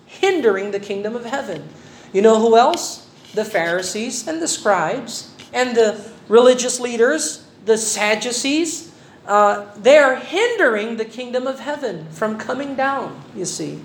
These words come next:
And so Jesus is saying that the violent take it by force. <clears throat> Verse thirteen, "For all the prophets,"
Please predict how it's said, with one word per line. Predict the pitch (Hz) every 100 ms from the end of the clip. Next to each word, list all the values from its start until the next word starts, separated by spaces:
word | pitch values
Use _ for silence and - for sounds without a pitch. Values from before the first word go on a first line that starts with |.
| - - - - - - - - - - -
And | 202 208
so | 226 208
Jesus | 185 277 294 240 -
is | 202
saying | - 240 233 196 185
that | 190 180 180
the |
violent | 180 190 240 269 214 175 -
take | - 262 262
it | 254 190
by | 190 185
force. | - - 233 240 220 139 - - - - - - - - - -
<clears throat> | - 170 143 - - - - - - - - - -
Verse | - 233 262 -
thirteen, | 262 254 269 269
"For | 233 233
all | 220 247 294 320
the | 320
prophets," | - 294 247 233 226 254 -